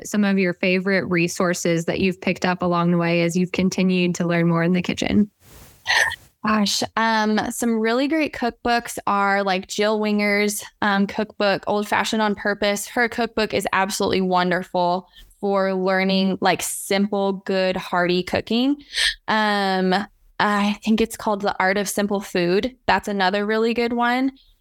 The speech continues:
Speaker 2: And both of those cookbooks are good at just teaching basics and, like, really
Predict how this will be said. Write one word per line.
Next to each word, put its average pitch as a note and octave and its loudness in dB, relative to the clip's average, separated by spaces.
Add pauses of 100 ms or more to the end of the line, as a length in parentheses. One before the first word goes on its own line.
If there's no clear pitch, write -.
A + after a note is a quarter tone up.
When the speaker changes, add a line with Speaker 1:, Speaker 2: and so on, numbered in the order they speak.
(120)
Speaker 2:
And G#3 0 (340)
both A#3+ 0
of E4+ 0
those D#4 0
cookbooks A3 -2
are G3 0
good G3 0
at G3 0
just - -2
teaching G3 0 (220)
basics - 0 (400)
and, F#3+ 2 (160)
like, F3+ 0 (320)
really A3 0